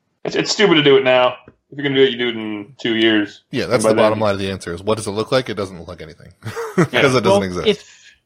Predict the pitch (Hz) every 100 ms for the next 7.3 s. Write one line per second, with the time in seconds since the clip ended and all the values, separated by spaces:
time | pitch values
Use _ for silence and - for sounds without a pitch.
0 | _ _ 175 170 202 240 180 190 165 143
1 | 160 165 147 - - 165 151 - 135 131
2 | 127 131 131 127 123 131 123 117 - 117
3 | 113 98 90 90 - _ _ _ _ _
4 | _ _ _ _ _ _ _ _ - 165
5 | 208 214 - 208 214 208 151 151 143 _
6 | _ _ _ - 151 156 151 135 180 175
7 | 160 151 -